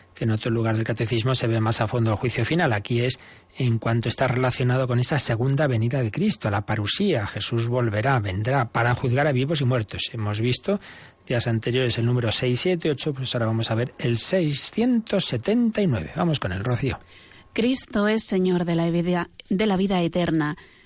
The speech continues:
Speaker 2: El pleno derecho de juzgar definitivamente las obras y los corazones de los hombres pertenece a Cristo como Redentor del mundo. Adquirió este derecho por su cruz. El Padre también ha entregado todo juicio al Hijo. Pues bien,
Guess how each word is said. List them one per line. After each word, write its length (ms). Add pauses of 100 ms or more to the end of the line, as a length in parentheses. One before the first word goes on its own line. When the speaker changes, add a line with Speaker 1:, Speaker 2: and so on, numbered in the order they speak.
(120)
Speaker 2:
El 160
pleno 300
derecho 340
de 100
juzgar 480
definitivamente 880
las 220
obras 380
y 60
los 180
corazones 500
de 80
los 220
hombres 360
pertenece 680
a 80
Cristo 460
como 280
Redentor 540
del 180
mundo. 460 (800)
Adquirió 760
este 300
derecho 400
por 200
su 200
cruz. 380 (480)
El 180
Padre 400
también 420
ha 40
entregado 580
todo 420
juicio 540
al 160
Hijo. 360 (380)
Pues 240
bien, 380